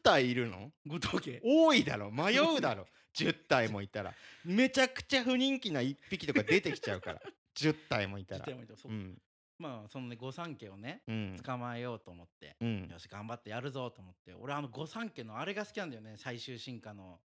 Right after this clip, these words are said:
Speaker 1: うん。
Speaker 2: あのー、背中に羽が生えてて、
Speaker 1: おー。
Speaker 2: 赤くて火吐くやつ。
Speaker 1: はいはいはい。
Speaker 2: 尻尾。ピザードン？
Speaker 1: いやいや、新しいピザのデリバリーの会社じゃないんですよ。
Speaker 2: <laughs>
Speaker 1: ピザーラ、
Speaker 2: はい。
Speaker 1: ピザハットに次、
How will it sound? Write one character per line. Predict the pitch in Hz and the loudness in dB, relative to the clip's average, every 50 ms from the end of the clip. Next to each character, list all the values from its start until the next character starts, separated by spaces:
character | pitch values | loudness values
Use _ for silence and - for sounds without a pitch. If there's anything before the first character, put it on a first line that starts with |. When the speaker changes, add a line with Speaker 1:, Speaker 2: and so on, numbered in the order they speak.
| _ | _
Speaker 1:
う | - 120 | -4 -2
ん。 | 120 104 95 90 - _ _ _ - 107 | -2 -2 -4 -8 -12 _ _ _ -14 -10
Speaker 2:
あ | 107 110 | -10 -10
の | 107 110 110 110 107 104 104 101 101 _ _ _ | -10 -10 -12 -12 -12 -12 -14 -14 -16 _ _ _
ー、 | - - | -12 -8
背 | 151 | -8
中 | 143 151 - 147 151 | -8 -6 -4 -4 -4
に | 147 | -4
羽 | 139 120 147 135 143 139 | -2 -2 -2 -4 -2 -2
が | 135 139 135 | -4 -4 -4
生 | 135 147 139 | -4 -4 -6
え | 120 | -8
て | - - | -8 -8
て、 | 95 | 0
Speaker 1:
お | - 135 151 165 160 160 156 147 135 117 104 95 | 4 6 8 8 10 10 8 8 6 4 2 -2
ー。 | - - _ | -6 -10 _
Speaker 2:
赤 | - 117 - - 135 - | -10 -8 -6 -6 -8 -8
く | - | -10
て | - - | -16 -14
火 | 104 - - 170 151 | -12 -10 -8 -6 -6
吐 | 127 98 95 - | -6 -8 -10 -16
く | - 101 | -16 -8
や | 90 | -2
つ。 | - | 2
Speaker 1:
は | 156 156 | 4 4
い | 143 | 6
は | 139 139 131 | 6 6 4
い | |
は | 120 | 4
い。 | 120 | 4
Speaker 2:
尻 | 123 113 98 | 2 0 -2
尾。 | - - - _ _ - | -4 -8 -14 _ _ -14
ピ | - 135 | -12 -6
ザ | 123 - 175 151 - | -2 0 0 2 0
ー | |
ド | - - | -2 -6
ン？ | 85 82 95 143 _ _ _ _ _ _ - - - _ _ _ _ _ - | -12 -14 -16 -18 _ _ _ _ _ _ -20 -20 -20 _ _ _ _ _ -16
Speaker 1:
い | - | -10
や | - 117 110 - | -8 -8 -8 -8
い | - | -10
や、 | 85 - - - - - - | -16 -16 -16 -16 -16 -8 -2
新 | - 160 156 - 214 202 214 214 196 | -2 0 2 4 4 6 6 4 4
し | - - 233 | 2 -2 -4
い | 208 170 | -4 -4
ピ | - - 208 | -4 -2 0
ザ | 190 196 175 160 | 4 4 4 4
の | 156 156 127 | 4 2 2
デ | 117 135 143 | 4 4 2
リ | 165 190 | 2 2
バ | 170 175 160 | 2 2 2
リ | 151 143 | 2 2
ー | 135 | 0
の | 120 117 110 | -2 -4 -4
会 | - - - 131 131 131 | -4 -2 0 2 2 2
社 | - - 175 156 | 2 0 0 0
じ | 131 | 0
ゃ | 110 | 0
な | 107 117 143 180 | 2 4 4 4
い | 202 | 4
ん | 202 185 | 2 2
で | 151 120 | 0 -2
す | - - 98 | -2 -2 -6
よ。 | 98 92 | -6 -6
Speaker 2:
<laughs> | - - - - - - _ - - - _ _ _ _ _ _ _ _ - - - - - - - - - _ _ - | -8 -12 -16 -18 -20 -20 _ -20 -20 -20 _ _ _ _ _ _ _ _ -14 -10 -10 -8 -8 -10 -12 -14 -18 _ _ -4
Speaker 1:
ピ | - 165 165 | -2 0 4
ザ | 147 190 196 196 190 185 | 6 8 10 10 10 10
ー | 175 | 8
ラ、 | 160 151 147 139 107 98 - - | 8 6 6 6 4 2 0 -4
Speaker 2:
は | - 143 117 | -6 -6 -4
い。 | 107 | -2
Speaker 1:
ピ | 165 151 | -2 -2
ザ | 139 165 | 0 0
ハ | 143 180 175 | 0 0 -2
ッ | - - - | -2 -2 -4
ト | - 156 | -2 -2
に | 131 120 | -2 -2
次、 | - - - 123 120 123 135 131 107 92 | -4 -6 -8 -8 -6 -4 -4 -4 -4 -4